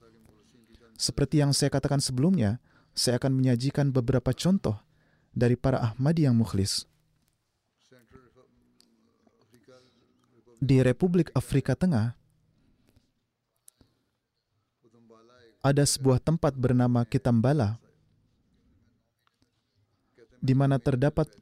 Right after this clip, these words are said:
seorang Ahmadi baru bernama Isa Sahib. Ia menuturkan, "Saya baiat sembilan bulan yang lalu. Pada tahun dua ribu enam belas, saya mempunyai sebidang tanah yang saya beli untuk membuat rumah.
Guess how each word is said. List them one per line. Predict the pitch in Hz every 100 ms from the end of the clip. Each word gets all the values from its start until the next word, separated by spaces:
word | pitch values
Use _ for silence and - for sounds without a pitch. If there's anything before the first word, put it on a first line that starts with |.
| -
seorang | - 139 143 135
Ahmadi | 123 131 139
baru | 131 135 180 113 110 _ _ _ _ _ -
bernama | 127 127 131 127 123
Isa | - 123 127 117
Sahib. | - 170 117 - _ 107 107 _ _ _ _ -
Ia | 147 143 135
menuturkan, | 135 127 156 190 110 101 139 - _ _ _ _ _ _ -
"Saya | - - 135 135
baiat | 120 156 - 127
sembilan | - 135 123 123
bulan | 131 139
yang | 131 127
lalu. | 180 156 110 - - _ _ _ _ _
Pada | - 123
tahun | - 143 147
dua | 131 147
ribu | 196
enam | 175 113
belas, | 104 101 - - -
saya | - 131
mempunyai | 131 123 135 135 135
sebidang | - 127 120 120 120
tanah | 170 175
yang | 143 123 123
saya | 131
beli | 117 170 190
untuk | 135 123 131
membuat | 120 113 -
rumah. | 180 104